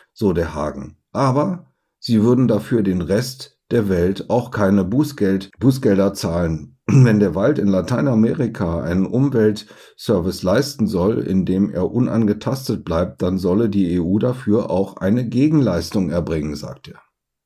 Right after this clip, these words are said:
Seit dem Beginn des Soja- und Maisbooms in den Nullerjahren werden im Kernland der argentinischen Landwirtschaft zunehmend Flächen für deren Anbau genutzt.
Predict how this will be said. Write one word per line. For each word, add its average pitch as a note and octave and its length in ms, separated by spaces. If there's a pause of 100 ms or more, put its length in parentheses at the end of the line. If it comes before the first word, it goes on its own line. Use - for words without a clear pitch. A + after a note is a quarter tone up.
(760)
Seit F#2 240
dem G#2+ 120
Beginn F2+ 500
des - 200
Soja- B2 380
und F2+ 420
Maisbooms A#2 960
in F2 220
den D#2+ 180
Nullerjahren G#2+ 800 (340)
werden G#2+ 280
im F2 160
Kernland G#2 640
der E2+ 140
argentinischen F2+ 760
Landwirtschaft G#2 800
zunehmend G2+ 520
Flächen F2 480
für G2 180
deren F2+ 440
Anbau F2+ 440
genutzt. C#2 640